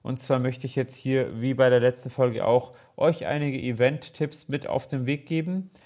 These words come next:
Wir reden hier vom Zeitraum vom fünften siebten bis zum siebzehnten siebten und ich gehe da der Reihe nach, äh, durch.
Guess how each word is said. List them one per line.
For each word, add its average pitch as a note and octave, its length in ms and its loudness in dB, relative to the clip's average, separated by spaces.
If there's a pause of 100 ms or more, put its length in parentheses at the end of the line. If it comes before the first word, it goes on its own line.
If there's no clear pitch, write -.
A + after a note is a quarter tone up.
(160)
Wir B2+ 280 0
reden D3 160 2
hier C#3+ 160 2
vom C3+ 220 -2
Zeitraum C3 520 2
vom B2 380 -2
fünften E3+ 460 -4
siebten C#3+ 500 -6
bis C3 420 -4
zum B2 300 0
siebzehnten A2+ 560 -2
siebten G#2+ 500 -4 (320)
und B2 240 -2
ich A#2+ 120 -6
gehe C3 180 0
da B2 100 6
der A#2 160 2
Reihe A#2+ 220 2
nach, A2+ 240 -4
äh, A2 420 2
durch. C#3+ 480 -6